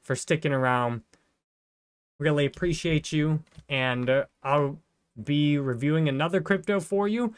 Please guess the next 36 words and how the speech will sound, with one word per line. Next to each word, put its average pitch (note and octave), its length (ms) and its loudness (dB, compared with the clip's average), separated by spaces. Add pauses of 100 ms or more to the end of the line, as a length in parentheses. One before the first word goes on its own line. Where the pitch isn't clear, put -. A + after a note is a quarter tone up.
(240)
very E3+ 360 2
soon. D#3 440 0
There's B2 180 0
also E3+ 300 2
links E3 280 0
to D3+ 60 -4
both. D3+ 500 -2
I C#3 100 -2
have C3 140 -2
two G3 200 -4
crypto D#3+ 380 -4
channels A2+ 440 -4
on A2 220 -4
here, C3 320 -2 (420)
and A3+ 260 0
there's A3+ 160 4
a A3 60 2
link A#3 220 2
to A3+ 80 -4
my B3 160 2
podcast. G#3 800 0 (120)
I B2 120 -4
think G#3 320 -4
there's A2+ 240 -2
a A#2 60 -4
link A#2 220 -4
to - 100 -14
my A#2+ 120 -4
podcast B2 640 -4
on A#2+ 160 -6
here C3 160 -4
where C3 180 -2
I B2 60 -2
also A#2+ 400 -4
upload A2 360 -4
this. A2+ 260 -8